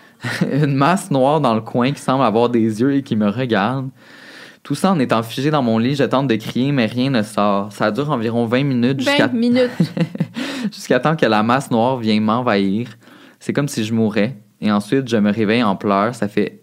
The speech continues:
Speaker 1: maintenant cinq ans que je n'ai plus jamais fait ce rêve-là. J'espère que s-, en parler ne va pas le déclencher.
Speaker 2: La
Speaker 1: Ouais.
Speaker 2: paralysie du sommeil, ça a l'air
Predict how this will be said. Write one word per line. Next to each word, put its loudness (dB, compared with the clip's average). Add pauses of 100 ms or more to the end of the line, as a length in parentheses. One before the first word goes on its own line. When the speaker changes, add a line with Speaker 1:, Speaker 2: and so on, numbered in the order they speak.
Speaker 1:
maintenant -2
cinq -4
ans -2
que -2
je -2
n'ai -2
plus -8
jamais 0
fait -2 (220)
ce -6
rêve-là. 0
J'espère -2
que -6
s-, -14
en -2
parler -4
ne -2
va -4
pas -4
le -2
déclencher. -2 (760)
Speaker 2:
La 0
Speaker 1:
Ouais. -2
Speaker 2:
paralysie 0
du -16
sommeil, -2
ça -8
a -8
l'air -14